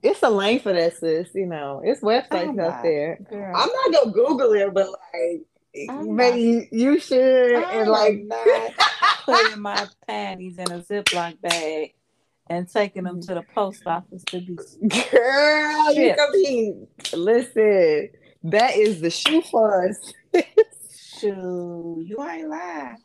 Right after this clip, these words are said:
Speaker 2: I mean, Beyonce is about to announce these, this concert.
Speaker 1: Girl, I'm trying to tell you,
Speaker 2: So,
Speaker 1: it,
Speaker 2: you know.
Speaker 1: it's between panties and, and feet pi-,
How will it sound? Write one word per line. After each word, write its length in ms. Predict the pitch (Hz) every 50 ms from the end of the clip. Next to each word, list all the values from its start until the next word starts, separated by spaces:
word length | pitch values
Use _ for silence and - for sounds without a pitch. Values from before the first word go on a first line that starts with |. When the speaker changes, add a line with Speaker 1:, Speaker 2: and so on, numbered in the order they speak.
| _ _ _ _ _ _ _ - - _ _ _ - 427
Speaker 2:
I 80 | 480 392
mean, 220 | 220 226 226 226 208
Beyonce 760 | 208 233 240 247 254 269 277 - - 262 254 262 269 285 294
is 80 | 285
about 300 | 285 247 277 285 285 _
to 100 | - 262
announce 320 | 262 254 262 262 262 269 262
these, 320 | _ 254 262 254 254 _ _ _
this 200 | - 240 240 233
concert. 760 | _ - 311 302 302 302 294 277 _ - 196 180 175 175 - _ _ _ _ _ _ _ _ _ 208 - - - 160 139
Speaker 1:
Girl, 1040 | - - 147 156 165 175 185 190 196 196 196 196 196 196 196 196 196 190 196 208 220 240 254 254 _ _ - -
I'm 240 | - 139 151 160 180
trying 300 | - - 202 202 202 196
to 80 | 196 196
tell 420 | 190 - - 214 220 226 233 220
you, 220 | 220 202 190 190 185
Speaker 2:
So, 60 | -
Speaker 1:
it, 220 | - 165 175 175 -
Speaker 2:
you 220 | 190 202 220 240 262
know. 240 | 254 240 240 233 -
Speaker 1:
it's 160 | 226 269 269
between 600 | - 226 269 262 - 277 254 226 214 208 202 196
panties 400 | 190 240 208 208 208 208 208 185
and, 180 | 185 185 190 196 -
and 180 | - 170 170 -
feet 300 | - 214 185 135 - -
pi-, 120 | - 143